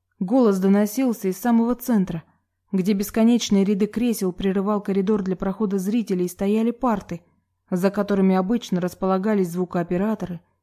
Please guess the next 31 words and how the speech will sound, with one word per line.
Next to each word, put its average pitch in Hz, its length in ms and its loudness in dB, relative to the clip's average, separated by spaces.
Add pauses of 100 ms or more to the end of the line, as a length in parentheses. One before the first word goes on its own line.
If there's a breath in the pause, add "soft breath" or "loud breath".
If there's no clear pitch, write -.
(180)
и 208 100 0
видеографы 185 640 2
со 170 120 -6
всей 190 220 -4
своей 180 280 -2
аппаратурой. 185 640 -4 (840)
Внезапно 208 560 6
над 196 280 2
партами 202 380 2
возникли 202 540 2
руки, 196 380 0 (500)
которые 185 400 4
снова 208 360 4
несколько 185 520 0
раз 208 200 0
хлопнули 180 500 0
в 170 60 -2
ладоши. 175 520 -2 (640)
А 262 140 2
следом 226 400 4
показался 180 640 0
их 180 260 0
обладатель. 170 680 -2 (560)
«Я, 165 160 -2
конечно, 185 440 2
знал, 180 280 2
что 202 140 -4
ты 180 140 -2
тот 180 220 -2
еще 175 180 -4
фантазер, 175 600 -2